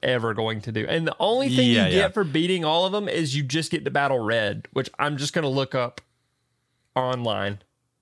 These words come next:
Speaker 1: for some poor soul who did it before me. Uh, let me see.
Speaker 2: Yeah.
Speaker 1: Um, Let's Go
Speaker 2: Yeah, check
Speaker 1: games are a
Speaker 2: chat
Speaker 1: good
Speaker 2: real quick. Let's take a
Speaker 1: introduction.
Speaker 2: second to check chat.
Speaker 1: Yeah,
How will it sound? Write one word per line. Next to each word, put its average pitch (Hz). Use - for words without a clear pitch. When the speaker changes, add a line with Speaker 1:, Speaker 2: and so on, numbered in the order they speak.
Speaker 1:
for 135
some 131
poor 135
soul 127
who 123
did 120
it 120
before 113
me. 107
Uh, 156
let 156
me 156
see. 139
Speaker 2:
Yeah. 156
Speaker 1:
Um, 143
Let's 160
Go 123
Speaker 2:
Yeah, 104
check 131
Speaker 1:
games -
are -
a -
Speaker 2:
chat 101
Speaker 1:
good 92
Speaker 2:
real 90
quick. 90
Let's 101
take 113
a -
Speaker 1:
introduction. -
Speaker 2:
second 104
to 92
check 95
chat. 87
Speaker 1:
Yeah, 135